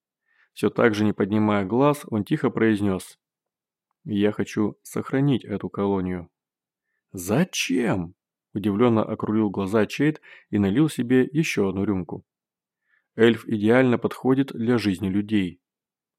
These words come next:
Лицо Чейта презрительно скривилось. «Слушай, только не рассказывай мне сказки.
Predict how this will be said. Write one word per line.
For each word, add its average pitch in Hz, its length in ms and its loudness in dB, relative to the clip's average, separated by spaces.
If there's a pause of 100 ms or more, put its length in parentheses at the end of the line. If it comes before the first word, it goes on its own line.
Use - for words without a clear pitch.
(500)
Лицо 107 280 2
Чейта 139 340 2
презрительно 123 540 0
скривилось. 104 640 -2 (640)
«Слушай, - 420 2
только 156 380 2
не 160 160 4
рассказывай 202 560 2
мне 165 160 6
сказки. - 560 -4